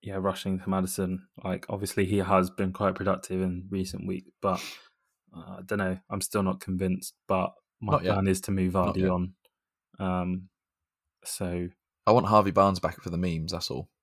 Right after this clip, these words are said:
Speaker 1: Ooh.
Speaker 2: It's an equaliser.
Speaker 1: But yeah, that wraps up Snog Marrow Void for this week. Um,
Speaker 2: Um,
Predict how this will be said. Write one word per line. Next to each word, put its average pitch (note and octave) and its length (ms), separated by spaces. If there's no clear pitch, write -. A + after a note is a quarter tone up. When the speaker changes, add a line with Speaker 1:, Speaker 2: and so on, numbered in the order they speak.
Speaker 1:
Ooh. F3 720
Speaker 2:
It's - 320
an E3+ 140
equaliser. D3 1160
Speaker 1:
But A#2+ 160
yeah, A#2+ 240
that A2 280
wraps - 300
up G#2+ 220
Snog G#2 300
Marrow G2+ 220
Void G#2 260
for E2 100
this E2 180
week. - 380
Um, G2 380
Speaker 2:
Um, G#2 260